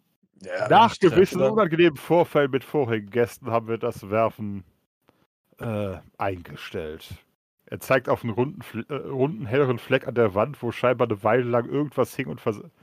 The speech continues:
Speaker 2: verhindert hat, dass die Wand allzu sehr zusifft.
Speaker 1: Was habt ihr denn
Speaker 2: Ei-
Speaker 1: da dagegen geworfen?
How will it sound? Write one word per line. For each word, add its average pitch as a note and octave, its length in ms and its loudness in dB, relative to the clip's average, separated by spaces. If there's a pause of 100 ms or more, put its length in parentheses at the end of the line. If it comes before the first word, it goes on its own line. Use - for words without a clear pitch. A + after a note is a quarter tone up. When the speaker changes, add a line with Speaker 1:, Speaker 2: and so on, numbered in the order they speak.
(260)
Speaker 2:
verhindert C3 460 0
hat, B2 120 0
dass A#2+ 140 -2
die G#2 120 -6
Wand A#2 240 -2
allzu C3 280 -2
sehr G2+ 160 -2
zusifft. A#2 640 -6 (1800)
Speaker 1:
Was - 120 -18
habt G#2+ 180 -14
ihr A2+ 60 -6
denn G2+ 100 -6
Speaker 2:
Ei- F3 120 2
Speaker 1:
da D3 180 0
dagegen G#2 420 -10
geworfen? G2 560 -6